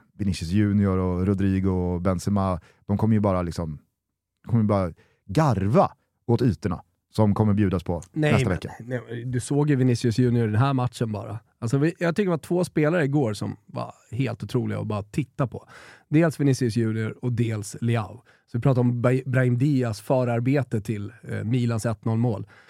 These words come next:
Speaker 2: Men alltså, Leaos coast to coast, eh, hur han hela tiden utmanar, vilken jävla mardröm att, att ställas mot en Leao i form. För
Speaker 1: Mm.
Speaker 2: nu har han ju lagt de här senaste två månaderna tillba-, eh, två månaderna som har varit bakom sig. Han har hittat tillbaka.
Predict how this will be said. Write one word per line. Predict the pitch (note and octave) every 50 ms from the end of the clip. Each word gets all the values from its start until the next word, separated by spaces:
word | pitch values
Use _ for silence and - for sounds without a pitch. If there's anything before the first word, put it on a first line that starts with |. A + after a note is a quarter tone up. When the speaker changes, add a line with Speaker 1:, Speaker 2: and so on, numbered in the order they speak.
| - - _ _
Speaker 2:
Men | - A#2+ B2 B2 A#2+ G#2+ G#2
alltså, | G2+ A2 G#2+ - - -
Leaos | A2 A2 A2+ A#2+ B2+ C3 C3+ C3 A#2+ A2+ -
coast | - - B2 A#2 A2 -
to | A2+
coast, | G2+ - - C3+ B2 A#2 A2+ G#2+ - - - -
eh, | G#2+ -
hur | - A2 F#2+ B2+ C3+ B2+
han | B2 A2+
hela | G2+ C3+ C3+ A#2+ A#2
tiden | - B2+ A#2+ A#2 A#2+
utmanar, | B2 B2 A2 G2+ - C#3+ A#2+ - B2 C3+ B2 A#2 A2+ A2+ A2+ G#2+ G2+ - - - _ _ _ _ _
vilken | C3 - - _ - B2+ A#2+
jävla | A2+ A#2 A2 G#2 A2 A2
mardröm | A2 A#2 A2+ A2 G#2+ A2 A#2 G#2+ G2+ G2+
att, | G2+ - _ - -
att | - B2 - -
ställas | - - - D3+ C3 C3 C#3+ D3 -
mot | D#3 C#3+ C3+ A#2+ - -
en | - C#3 B2+ B2+ -
Leao | C#3+ C#3 D3 D3 D3 D3 D3 C#3 C3+ C3
i | C3+ B2+
form. | - - - D3 B2+ - - G2 G#2+ A2
För | G2
Speaker 1:
Mm. | - D3
Speaker 2:
nu | D3+
har | D#3+ E3+
han | E3+ E3+ E3+
ju | E3
lagt | D#3 D#3+ F3 E3+ - - -
de | D#3+ C#3
här | C3 B2
senaste | A#2 - C#3+ C3 B2+ B2+ C#3+
två | - - D#3+ C#3+ C3
månaderna | C3+ C3 B2 A#2+ A#2 A2
tillba-, | G2+ - B2+ - - - - C3
eh, | A2+ A2+ A2 A2+ A#2+ B2+ B2+ B2 A#2 A#2+ A#2 A#2 A#2 - _ -
två | - D3+ C#3
månaderna | C3+ B2+ A#2+ A2+
som | G#2 A#2+
har | A#2
varit | A#2+ B2 B2+ B2 A#2+ B2+ A#2+ - - - _ _ _ _ _
bakom | C3 B2+ C#3 D#3+ D3 C3+ A#2+ - - D3 C3+ B2
sig. | - - B2+ B2 B2 A#2+ - - _ _
Han | - A#2
har | B2
hittat | C3 A#2 B2+ A#2
tillbaka. | C3+ C3+ B2 C3 B2+ B2 A#2+ - - C3 B2+ A#2+